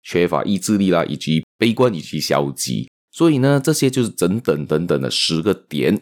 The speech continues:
可能会造成我们失败的原因。大家有兴趣可以回听一下前两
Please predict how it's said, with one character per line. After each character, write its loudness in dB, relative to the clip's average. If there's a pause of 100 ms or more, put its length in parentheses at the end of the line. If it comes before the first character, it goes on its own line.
可 -6
能 0
会 0
造 -2
成 -6
我 -4
们 -2
失 0
败 0
的 0
原 0
因。 2
大 0
家 0
有 0
兴 -4
趣 0
可 -4
以 -4
回 -4
听 -2
一 0
下 0
前 -4
两 -4